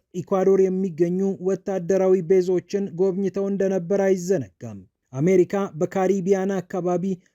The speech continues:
ጦሯን እያንቀሳቀሰች በምትገኝበትና በቬንዙዌላና በተለያዩ ሀገራት ላይ እርምጃ ወስዳለሁ እያለች በምትፎክርበት ሰዓት የኢኳዶር ህዝብ ያስተላለፈው ውሳኔ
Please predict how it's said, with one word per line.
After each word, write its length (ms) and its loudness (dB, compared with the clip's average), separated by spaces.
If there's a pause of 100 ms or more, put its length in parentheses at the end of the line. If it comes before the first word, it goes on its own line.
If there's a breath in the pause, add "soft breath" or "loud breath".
ጦሯን 400 0
እያንቀሳቀሰች 960 -2
በምትገኝበትና 1300 0 (440)
በቬንዙዌላና 880 2 (140)
በተለያዩ 560 -2
ሀገራት 440 0
ላይ 260 2
እርምጃ 480 0
ወስዳለሁ 560 2
እያለች 420 0 (140)
በምትፎክርበት 1040 -2
ሰዓት 320 -2 (120)
የኢኳዶር 640 2
ህዝብ 280 0
ያስተላለፈው 840 0
ውሳኔ 440 -2